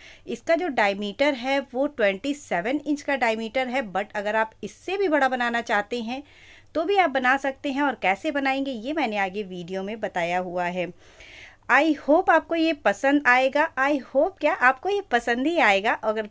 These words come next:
पसंद आ रहा हो तो प्लीज़ एक लाइक ज़रूर कर दीजिएगा और कमेंट करके भी मुझे ज़रूर बताइएगा कि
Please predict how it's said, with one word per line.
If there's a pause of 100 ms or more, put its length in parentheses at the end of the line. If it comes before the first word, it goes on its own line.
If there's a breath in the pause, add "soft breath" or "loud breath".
(100)
पसंद
आ
रहा
हो
तो
प्लीज़
एक
लाइक
ज़रूर
कर
दीजिएगा
और
कमेंट
करके
भी
मुझे
ज़रूर
बताइएगा
कि